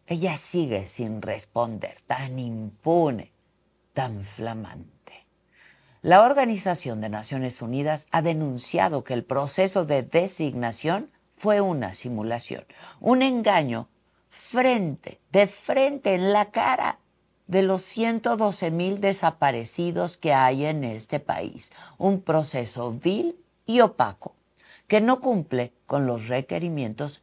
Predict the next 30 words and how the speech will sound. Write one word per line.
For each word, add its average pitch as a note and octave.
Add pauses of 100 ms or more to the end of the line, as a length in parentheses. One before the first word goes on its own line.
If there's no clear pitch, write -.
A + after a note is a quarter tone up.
(140)
mínimos A3+ (560)
que D#3
la C3
ley B2
marca. - (680)
De F#3+
hecho, - (280)
una C#4+
decena D3+
de B2
consejos D3+
ciudadanos A2+
de C3
las A#2
comisiones G#3
locales C3
de A2
búsqueda G2+ (280)
exigen G3 (140)
de D#3
manera G#3+
formal C#3+ (300)
la F#3
revocación F3
del G#2+
nombramiento C#3
de B2
Teresa C3
Guadalupe C#3
Reyes. -